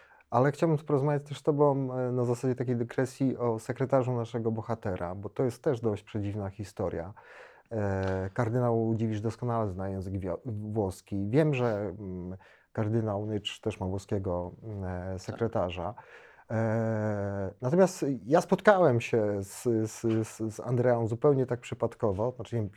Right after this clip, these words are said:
Speaker 1: z księ-, z diakonem Andreą.
Speaker 2: Andrea Nardotto, tak. To
Speaker 1: Nardotto.
Speaker 2: trudno powiedzieć, czy to jest sekretarz, <clears throat> kierowca, kamerdyner, właściwie
Speaker 1: No, wyglądało to tak, że gdzieś tam, e, się zaczęliśmy na kardynała i, i
Speaker 2: Mhm.
Speaker 1: właśnie, e,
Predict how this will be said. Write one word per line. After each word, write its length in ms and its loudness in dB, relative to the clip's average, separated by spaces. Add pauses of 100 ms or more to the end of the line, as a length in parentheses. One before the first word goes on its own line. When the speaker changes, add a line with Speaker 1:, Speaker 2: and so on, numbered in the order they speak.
(200)
Speaker 1:
z 120 -18
księ-, 160 -2 (100)
z 80 0
diakonem 680 8
Andreą. 640 -2
Speaker 2:
Andrea 320 -10
Nardotto, 560 -4
tak. 280 -16
To 80 -10
Speaker 1:
Nardotto. 200 8
Speaker 2:
trudno 200 10
powiedzieć, 280 6
czy 80 8
to 80 4
jest 140 2
sekretarz, 800 2
<clears throat> 120 -20
kierowca, 800 2
kamerdyner, 720 2
właściwie 460 -12 (600)
Speaker 1:
No, 80 4
wyglądało 460 8
to 120 0
tak, 260 2
że 80 2
gdzieś 160 2
tam, 340 -4 (800)
e, 40 -2
się 140 -8
zaczęliśmy 600 0
na 80 -4
kardynała 840 -4
i, 40 -6
i 300 -6
Speaker 2:
Mhm. 220 -6
Speaker 1:
właśnie, 300 -2
e, 120 -4